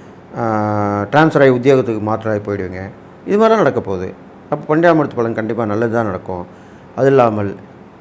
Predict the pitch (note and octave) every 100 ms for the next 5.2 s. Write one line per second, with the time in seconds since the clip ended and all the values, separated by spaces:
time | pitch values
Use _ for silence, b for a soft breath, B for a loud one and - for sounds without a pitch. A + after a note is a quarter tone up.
0 | - - C#3+ F3 E3+ C3+ A#2+ A#2 A2+ C3
1 | C#3 C#3 A#2 A#2 A2+ G2+ F#2+ G2 - -
2 | - - C3 C3 C3 B2+ E3 F3 F#3 F3
3 | E3+ F3+ D#3 B2 A2 G2 G2+ - - -
4 | - - F#3+ F3 E3 E3 F3 D#3+ B2 G#2+
5 | G2 G2